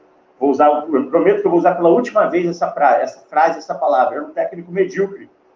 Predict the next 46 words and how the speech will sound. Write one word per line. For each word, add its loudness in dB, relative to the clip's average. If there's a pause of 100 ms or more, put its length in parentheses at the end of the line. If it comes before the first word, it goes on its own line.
(420)
E -10
passou -2
por 2
aqui 0
sem -8
deixar 2 (140)
nenhum 0 (180)
legado, 2
nada. -2
Foi 0
embora 4
e 0
ninguém -6
vai 2
lembrar 0
disso. -8
Espero -2
que -6
lem-, -8 (100)
lembremos -4
disso, -6 (280)
dizendo, 0
"Lembra 4
aquele 0
cara 2
que -10
passou 0
pelo -6
Vasco 2
e -18
quase 2
rebaixou 2
o -4
Vasco?" 2
Então, -2
era -2
o -10
Sapinto. -4 (540)
Que -10
no -4
futuro -4
a 2
gente -8
tem -6
um -4
treinador 0